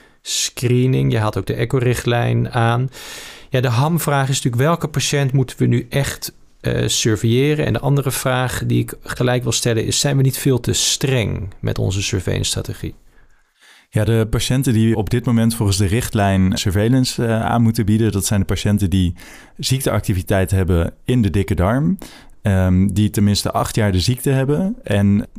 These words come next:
Speaker 2: direct na een diagnose primair scleroserende cholangitis. Ja, en dan de vraag of we te streng zijn. Aan de ene kant wel, aan de andere kant niet. Er zijn studies die aantonen dat het juist deze groep is die een verhoogd risico heeft op het ontwikkelen van een colorectaal carcinoom.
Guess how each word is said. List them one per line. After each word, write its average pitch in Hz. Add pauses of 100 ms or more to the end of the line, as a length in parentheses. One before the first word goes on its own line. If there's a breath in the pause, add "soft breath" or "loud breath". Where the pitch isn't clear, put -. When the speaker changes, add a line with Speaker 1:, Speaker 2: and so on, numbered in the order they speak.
(140)
Speaker 2:
direct 107
na 101
een 101
diagnose 95
primair 90
scleroserende 87
cholangitis. 87 (640 loud breath)
Ja, 101
en 110
dan 107
de 107
vraag 113
of 120
we 113
te -
streng 120
zijn. 95
Aan 104
de 104
ene 127
kant 107
wel, 113
aan 107
de 104
andere 104
kant 95
niet. 123 (360 loud breath)
Er 107
zijn 110
studies 104
die 107
aantonen 104
dat 95
het 92
juist 110
deze 107
groep 98
is 87
die 90
een 95
verhoogd 92
risico 110
heeft 113
op 113
het 110
ontwikkelen 110
van 107
een 104
colorectaal 104
carcinoom. 107